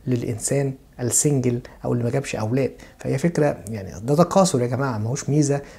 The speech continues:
ما بيديكش افضلية، انت مش مجدي يعقوب، انت مش، ما بقتش احمد زويل لما جبت ست اولاد مثلا، بالعكس انت ممكن تكون بتظلمهم، ممكن تكون بتدمرهم. ولكن في بعض المجتمعات زي ما قلنا الفقيرة او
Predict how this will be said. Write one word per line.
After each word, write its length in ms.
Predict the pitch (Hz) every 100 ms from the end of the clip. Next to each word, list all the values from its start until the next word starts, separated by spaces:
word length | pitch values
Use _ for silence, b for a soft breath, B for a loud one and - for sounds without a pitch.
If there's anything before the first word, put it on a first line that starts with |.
| -
ما 60 | 113
بيديكش 400 | 120 127 - -
افضلية، 560 | 120 127 131 151 139
انت 160 | 127 -
مش 160 | 117 139
مجدي 220 | 139 127
يعقوب، 480 | 107 104 139 135 - B B -
انت 160 | 131 123
مش، 580 | 113 - - - - -
ما 60 |
بقتش 240 | 123 147 -
احمد 200 | - 131
زويل 420 | 120 123 156 135
لما 160 | 110 120
جبت 200 | 135 -
ست 260 | 151 -
اولاد 420 | 123 131 147 123
مثلا، 260 | 127 - 110 -
بالعكس 320 | 120 143 -
انت 380 | - - - -
ممكن 140 | 131
تكون 180 | 131 151
بتظلمهم، 600 | 135 123 123 147 151 139 131 - -
ممكن 340 | 143 139 135 127
تكون 280 | - 143 127
بتدمرهم. 640 | 147 139 131 127 135 104 -
ولكن 340 | 135 185 180
في 120 | 170 165
بعض 220 | 170 160
المجتمعات 560 | 135 127 127 120 143
زي 100 | 139
ما 120 | 127 127
قلنا 180 | 135
الفقيرة 480 | 127 - 139 147 131
او 380 | 120 123 127